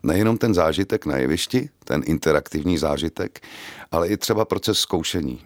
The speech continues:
že vám dal třeba na něco zapomenout, anebo dokonce ukázal nějakou cestu. Řekl, "Aha,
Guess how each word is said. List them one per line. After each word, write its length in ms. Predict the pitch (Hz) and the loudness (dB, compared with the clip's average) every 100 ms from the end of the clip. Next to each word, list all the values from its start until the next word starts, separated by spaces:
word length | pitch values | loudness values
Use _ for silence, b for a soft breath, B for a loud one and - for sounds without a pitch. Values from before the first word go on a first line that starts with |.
| b b | b b
že 120 | - 104 | -8 -2
vám 180 | 101 | 2
dal 140 | 87 90 | 2 2
třeba 240 | - 90 | 2 0
na 100 | 90 | 2
něco 260 | 85 82 90 | 2 0 0
zapomenout, 480 | 85 80 82 82 - | -2 -2 0 -2 0
anebo 300 | 123 147 190 | 0 2 2
dokonce 560 | 190 - 156 - 139 143 B B B | 0 0 0 2 0 -2 B B B
ukázal 560 | 80 113 131 123 90 73 | -2 2 2 2 0 2
nějakou 360 | 73 73 - 95 | 0 0 -2 -4
cestu. 440 | - 80 - 71 | -4 -4 -4 -4
Řekl, 220 | 73 95 - | -4 -6 -2
"Aha, 460 | 98 76 120 139 | -2 0 0 -2